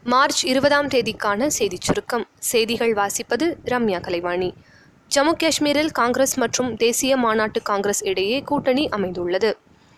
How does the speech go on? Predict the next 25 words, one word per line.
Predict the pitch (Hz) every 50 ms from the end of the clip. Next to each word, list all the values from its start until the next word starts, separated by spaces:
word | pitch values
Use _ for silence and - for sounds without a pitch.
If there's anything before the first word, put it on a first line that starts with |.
| - _ _ -
கோவா | 269 277 285 277 277 285
சட்டப்பேரவையில் | - 269 226 214 240 - 247 240 233 226 214 226 240 254
நடைபெற்ற | 254 233 208 202 214 220 - 220 - - 254
நம்பிக்கை | 254 254 214 214 202 220 - - 226
வாக்கெடுப்பில் | 208 196 185 185 - 202 190 185 - - - 370 - - - - - - - _
முதல்வர் | - 294 311 330 330 320 359 359
திரு | - 302 262 233 -
பிரமோத் | 247 233 240 247 277 302 277 -
சவாந்த் | - 226 208 226 277 311 - - _
வெற்றி | 214 202 - - 170
பெற்றுள்ளார். | - 160 - - 175 175 175 185 196 190 - - - - - - - - - - - - -
பாராளுமன்ற | - - 262 269 277 277 285 277 269 269 254 254 269 -
தேர்தலுக்கு | 247 240 233 233 226 220 214 - 277 285 226
பிரியாணி | 208 240 254 254 269 262 262 269 277 262
உள்ளிட்ட | - 226 226 220 208 - 214
பொருட்களுக்கு | - - 208 214 214 - - 214 208 196 - - 302 381 - - - - - - - -
விலை | 269 285 302 330
நிர்ணயம் | 320 294 277 247 254 254 254 247 247
செய்து | 233 - 240 220 214 254 302 285
தேர்தல் | - 247 247 233 - 269 262
ஆணையம் | - 208 214 208 202 214 240 277 285
பட்டியல் | - 233 220 - 254 254 277 302 254
வெளியிட்டுள்ளது. | 190 180 170 170 175 - - 180 180 185 208 214 220 - - - - - - - - - - - - _ - - - - - - -
தமிழகத்தில் | - 269 277 302 330 330 320 277 311 311 302 302 320 -
படிப்படியாகத்தான் | 285 254 247 269 - - 277 269 262 254 233 233 220 226 - - 220 233 262